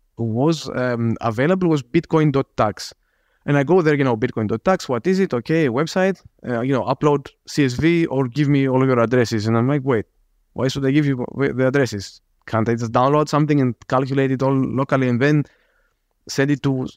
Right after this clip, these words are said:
an accountant or, uh, to the Finanzamt directly?" And the lack of such a tool existing is what pushed me to create Rotkey as a command line interface, basically, in the beginning, to just,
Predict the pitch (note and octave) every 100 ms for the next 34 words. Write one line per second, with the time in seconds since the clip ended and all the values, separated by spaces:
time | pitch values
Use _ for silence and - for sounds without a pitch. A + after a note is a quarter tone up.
0 | - C#3 A#2 - C#3 F#3+ G3+ G3 D#3+ C3
1 | B2+ B2+ - - B2 - A#2+ C3+ C3+ A#2+
2 | A#2 C#3+ F#3+ G3 _ _ _ _ _ _
3 | _ _ _ _ - C3 C3+ A#2+ _ _
4 | _ _ _ _ _ _ _ _ _ -
5 | D#3+ C3+ B2+ C3+ C3 C3+ F3+ D#3 C3+ -
6 | - D3 C#3 C3 - C#3+ B2+ C#3 C3 B2+
7 | A#2 A#2 A2 - A#2+ - A2+ G#2 A2+ G#2+
8 | - A2+ G#2+ - _ _ _ _ - A2+
9 | A2+ A#2+ A2+ G#2+ G#2 - B2+ C#3 A#2 A2+
10 | A#2 A#2 G#2 G#2 G#2 G2 G#2+ G2+ F#2 F#2+
11 | F2+ F2+ F#2+ F#2 F#2 F#2+ - G2+ F#2+